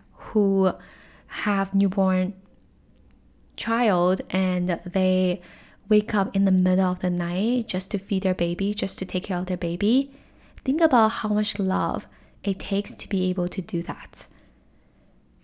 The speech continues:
right? Now, does the mom always want to get up and feed the child? No. But the mom still does it, right? Because of that fierce love.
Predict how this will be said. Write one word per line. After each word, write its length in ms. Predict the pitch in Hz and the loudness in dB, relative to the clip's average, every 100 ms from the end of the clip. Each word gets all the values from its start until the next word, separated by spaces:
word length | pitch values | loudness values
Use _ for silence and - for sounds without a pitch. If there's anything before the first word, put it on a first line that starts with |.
| - | -10
right? 340 | 185 269 - - _ _ - 175 | -4 -4 -6 -20 _ _ -10 0
Now, 340 | 196 - - - | 2 0 -8 -4
does 200 | 196 190 | -4 0
the 140 | 185 | 0
mom 420 | 170 165 165 202 202 | 0 0 0 0 -2
always 640 | 175 170 156 185 196 214 | -4 -4 -2 2 2 2
want 140 | 233 240 | 0 0
to 100 | 247 | 2
get 200 | 254 254 | 2 0
up 100 | 262 | 0
and 180 | 220 214 | -2 0
feed 160 | 262 | 0
the 100 | 254 | 0
child? 580 | 247 254 262 269 269 262 - - _ _ - | 0 -2 0 2 2 -2 -10 -20 _ _ -4
No. 480 | 226 311 302 - - - - - - - - - - | 0 4 2 0 -8 -20 -20 -20 -20 -20 -20 -20 -8
But 280 | - 226 - - _ _ _ | 2 2 2 -8 _ _ _
the 80 | - | 0
mom 160 | 214 233 | 0 0
still 220 | 240 247 | 0 -2
does 280 | 233 240 294 | 2 0 2
it, 340 | 180 - 262 - - | 2 0 -4 -10 -12
right? 180 | 262 - | -12 -12
Because 420 | - - 214 214 | -14 -8 -4 -4
of 100 | 202 | -4
that 180 | 190 185 | -4 -6
fierce 460 | - 190 190 190 | -2 0 0 -2
love. 400 | 180 202 247 - | -4 -4 -2 -2